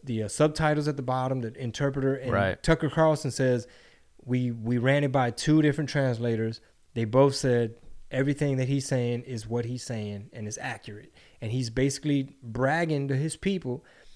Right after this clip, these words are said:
Speaker 1: how they have scientists, professors, media, journalism, really just all the social engineering, just culture,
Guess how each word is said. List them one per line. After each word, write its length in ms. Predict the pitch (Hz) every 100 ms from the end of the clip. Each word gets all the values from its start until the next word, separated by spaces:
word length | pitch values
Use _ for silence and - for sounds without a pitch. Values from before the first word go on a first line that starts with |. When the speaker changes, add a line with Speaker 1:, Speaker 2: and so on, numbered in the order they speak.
| -
Speaker 1:
how 160 | - 135
they 100 | 131
have 380 | 135 135 120 117 - _ _
scientists, 920 | - - 135 143 139 139 143 139 - -
professors, 800 | - 123 143 143 - 139 135
media, 680 | 107 117 143 139 139 135 135 -
journalism, 920 | 113 131 139 131 139 131 135 131 131 - - - _ _ -
really 320 | 127 233 180
just 380 | 143 160 - - - - - -
all 240 | 151 175
the 80 | 170
social 360 | - 180 170
engineering, 460 | 175 160 175 185 117
just 220 | 127 -
culture, 480 | - 226 - 110 98